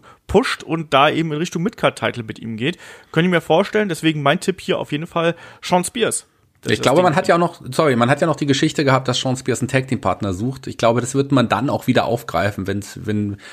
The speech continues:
Speaker 2: wenn ein Tully zurückkommt, weil der sollte ihm ja den Tag-Team-Partner suchen. Ich glaube eher, dass er jetzt noch nicht, dass er eher in den Tag-Team-Bereich wirklich gehen wird, man da einen guten Partner präsentiert, äh, und da auch einiges von Sean Spears erwarten kann. Aber trotz allem wird er hier den Sieg davon tragen.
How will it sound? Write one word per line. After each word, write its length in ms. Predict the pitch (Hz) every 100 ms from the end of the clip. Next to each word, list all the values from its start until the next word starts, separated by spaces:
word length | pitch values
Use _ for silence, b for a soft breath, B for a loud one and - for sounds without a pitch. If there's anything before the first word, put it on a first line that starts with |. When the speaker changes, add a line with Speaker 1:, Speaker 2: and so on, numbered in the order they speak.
| B
Speaker 2:
wenn 120 | B 107
ein 120 | 104
Tully 320 | - 110 135
zurückkommt, 440 | 135 98 101 110
weil 80 | 98
der 140 | 92 101
sollte 220 | 113 95
ihm 80 | 101
ja 60 |
den 120 | 101
Tag-Team-Partner 640 | 104 101 107 98 95 110 98 B B
suchen. 380 | - 117 143 139 B
Ich 140 | 139 135
glaube 360 | 147 151 151 -
eher, 300 | 131 139 143
dass 160 | 135
er 120 | 107
jetzt 220 | 120 127 131
noch 120 | 120
nicht, 240 | 135 135 113 107 110
dass 160 | 117
er 100 | 127
eher 140 | 113 208
in 60 |
den 100 | 240
Tag-Team-Bereich 580 | 214 214 156 117 90 95
wirklich 220 | 113 117
gehen 220 | - 117 113
wird, 120 | 123
man 260 | 120 117
da 140 | 110 98
einen 460 | 127 127 143 127
guten 260 | 127 147 -
Partner 400 | - 107 120 135
präsentiert, 640 | 131 113 113 110 143 147 - B B B B
äh, 80 | 123
und 440 | 117 - 120 -
da 200 | 98 107
auch 180 | 110 120
einiges 460 | - 101 107 98 -
von 180 | 98
Sean 220 | 95 98 95
Spears 320 | - 95 -
erwarten 460 | 80 82 85 -
kann. 200 | 87 85
Aber 320 | 82 95 104 135
trotz 340 | - 143 135
allem 280 | - 117 123
wird 100 | 123
er 80 | 107
hier 120 | 113
den 120 | 98
Sieg 160 | 98 -
davon 300 | 95 - 76
tragen. 320 | 76 -